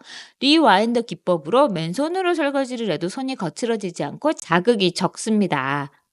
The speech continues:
캠핑하시거나 야외 활동하실 때 사용하시기 좋고요. 사용하시고 난 후에 가스레인지나 배수구, 싱크대 물때 청소 후 오염 걱정 없이 빨지 않고 바로 버릴 수 있어서 좀 더 위생적이고 간편하게 사용이 가능해요.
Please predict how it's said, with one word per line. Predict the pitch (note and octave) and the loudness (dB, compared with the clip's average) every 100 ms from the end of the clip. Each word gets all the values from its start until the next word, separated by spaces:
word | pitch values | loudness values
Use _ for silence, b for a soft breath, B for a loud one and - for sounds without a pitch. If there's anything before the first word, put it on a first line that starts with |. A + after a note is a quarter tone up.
| _ _ - | _ _ -6
캠핑하시거나 | E4+ E4 F4+ D#4 C4 A3+ G3 G3 | -6 0 0 0 -2 -2 0 0
야외 | D#3 C#3 A3+ | 0 2 2
활동하실 | D4 - B3+ G3+ F#3 | 2 0 -2 -2 -4
때 | F3 - | -6 -4
사용하시기 | B3+ C#4 C4 - - | -2 -2 -2 -6 -12
좋고요. | - - F#3 D#3 D3 D#3+ D3+ B B B B | -14 -10 -4 -2 0 0 -2 B B B B
사용하시고 | - E4+ F4+ E4 D#4+ C#4+ A#3+ | 2 4 4 2 0 -2 0
난 | G3 F3+ | 0 -2
후에 | D#3+ B3 C4+ - B B | 0 0 0 -4 B B
가스레인지나 | C#4 D4 - F4+ F4 E4 E4 D#4+ | 0 2 2 0 0 0 2 2
배수구, | B3 G3 A#3 A3 A#3 | 2 0 -2 0 0
싱크대 | - D#4 D#4+ E4+ D4+ | 0 -4 -2 0 0
물때 | G3 A3 - F4 | 0 -4 0 2
청소 | F4 D4 C#4 B3 | 2 -2 -4 -4
후 | G3 G#3+ C4+ E3 b b | -4 -2 0 -2 b b
오염 | E3+ F3+ G3+ G3+ | 0 2 2 0
걱정 | D#3+ - D#3+ D3 | -6 -6 -8 -6
없이 | C#3+ - A#3+ D#4+ D4+ | -10 -6 -2 -2 0
빨지 | D#4+ F4 E4+ | 0 0 2
않고 | F#3+ D#3+ C#3 | 0 0 -8
바로 | - D#3 A#3+ | -2 0 0
버릴 | B3+ G3+ F3+ | 2 0 -2
수 | - | -8
있어서 | C#3+ D#3+ A#3+ D#4 | -10 -2 2 2
좀 | D4+ B3 F4 | 2 -6 0
더 | A4 | 2
위생적이고 | A#3+ G3+ A#3+ A#3 F3+ D#3 | 2 0 -2 -2 -4 -6
간편하게 | C#3+ D#3 D#3+ C#4 D#4 G#3+ | -4 -4 0 0 0 -2
사용이 | C#4+ D4 F#3+ | -2 -2 -4
가능해요. | - D#3 F3+ F3+ C#3+ C#3 D3+ D3 | -6 -8 -6 -6 -6 -6 -6 -6